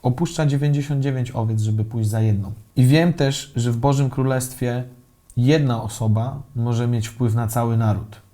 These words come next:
I to wpływ, który będzie niezatracalny. Dlatego też uważam, że ta historia, która jest opisana w życiu świętego Pawła, pokazuje nam, w jaki sposób my jako Kościół dzisiaj mamy głosić Ewangelię,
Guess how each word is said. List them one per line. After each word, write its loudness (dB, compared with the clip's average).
I -6
to -2
wpływ, -2
który -4
będzie -2
niezatracalny. 0
Dlatego 4
też 0
uważam, 4
że 0
ta -2
historia, 0
która -6
jest -4
opisana -2
w -2
życiu -6
świętego -2
Pawła, 0
pokazuje 0
nam, 0
w -2
jaki -4
sposób -4
my 2
jako -2
Kościół -4
dzisiaj -4
mamy 0
głosić -2
Ewangelię, -2